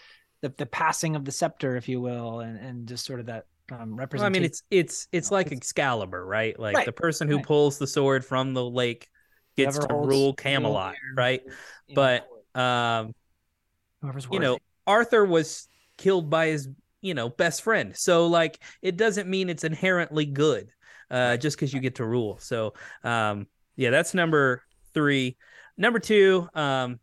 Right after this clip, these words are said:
Speaker 2: the most famous line in all of Star Wars, "I am your father." Uh, "Empire Strikes Back" is number one, reigns supreme for me. Um, and this line takes Star Wars from being just, like,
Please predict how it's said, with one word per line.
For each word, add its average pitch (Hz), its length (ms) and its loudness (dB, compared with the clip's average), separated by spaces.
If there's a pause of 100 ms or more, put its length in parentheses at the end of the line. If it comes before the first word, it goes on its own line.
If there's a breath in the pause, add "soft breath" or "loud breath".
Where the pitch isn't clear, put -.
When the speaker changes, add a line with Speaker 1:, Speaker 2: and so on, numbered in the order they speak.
Speaker 2:
the 139 100 -4
most 151 240 2
famous 143 260 0
line 131 140 0
in 120 60 -2
all 120 120 0
of 117 60 -14
Star 110 220 -4
Wars, 104 260 -4
"I 107 120 -4
am 104 100 -6
your 101 100 -6
father." 98 460 -6 (320 loud breath)
Uh, 101 500 -4
"Empire 156 260 0
Strikes 139 260 -4
Back" 123 300 -2 (260)
is 123 400 -6
number 131 380 0
one, 113 300 -2
reigns 120 320 -4
supreme 113 440 -6
for 110 180 -8
me. 104 300 -8 (260 loud breath)
Um, 104 420 -4
and 139 300 0
this 165 360 -2 (160)
line 135 680 0 (220)
takes 156 360 -2
Star 143 280 2
Wars 135 280 2
from 123 200 -6
being 120 360 -4
just, 117 260 -6
like, 107 260 -4